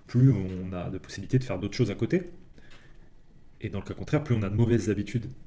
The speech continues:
euh, qui sont automatiques, plus ça nous empêche de faire, euh, d'autres choses. Donc déjà, on en revient à toujours au même point, là, le, la première étape, c'est d'avoir conscience,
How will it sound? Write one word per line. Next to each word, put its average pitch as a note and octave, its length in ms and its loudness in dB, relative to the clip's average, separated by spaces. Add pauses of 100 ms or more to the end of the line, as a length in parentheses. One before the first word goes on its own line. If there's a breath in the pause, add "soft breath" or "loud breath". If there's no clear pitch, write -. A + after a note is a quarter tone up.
(580 soft breath)
euh, F2+ 240 -8
qui - 120 -10
sont F#2+ 300 -4
automatiques, F2+ 680 -2 (220)
plus - 160 -6
ça - 100 -2
nous F#2+ 160 -4
empêche A2 200 6
de G#2 80 0
faire, G2 200 -4
euh, G2 220 -10
d'autres - 200 -4
choses. C#3+ 260 4 (460 loud breath)
Donc - 220 -6
déjà, G#2+ 420 4 (160)
on G2 120 -2
en F2+ 40 -4
revient G2 240 0 (120)
à - 60 -4
toujours G2 220 -2
au F#2 40 -2
même F#2 120 -4
point, C3+ 240 10
là, G2 200 4 (800 loud breath)
le, - 320 -4 (460)
la F2+ 80 -6
première G#2 280 2
étape, G#2+ 260 4
c'est G2 200 0 (400)
d'avoir A2+ 260 4
conscience, D3+ 560 8